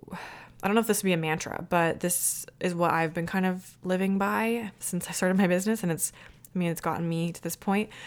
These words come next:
um, is to just launch stuff. Don't sit and,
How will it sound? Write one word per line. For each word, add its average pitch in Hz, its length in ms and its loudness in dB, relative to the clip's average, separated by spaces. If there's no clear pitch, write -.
um, 165 380 0
is 175 180 -2
to 190 140 0
just 214 180 2
launch 165 240 0
stuff. - 400 -4
Don't 175 340 0
sit - 460 4
and, 160 440 -4